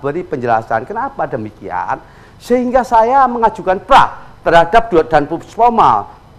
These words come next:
Dan Pomal, dan seterusnya sampai, eh, garis komando.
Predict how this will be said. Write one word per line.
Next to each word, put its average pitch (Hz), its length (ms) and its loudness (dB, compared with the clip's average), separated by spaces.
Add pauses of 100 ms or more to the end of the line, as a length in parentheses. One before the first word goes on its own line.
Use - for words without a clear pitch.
(680)
Dan 180 240 6
Pomal, 240 400 6
dan 233 160 6
seterusnya 285 560 -2
sampai, 208 480 -2 (480)
eh, 190 480 4
garis 254 480 0 (800)
komando. 220 640 2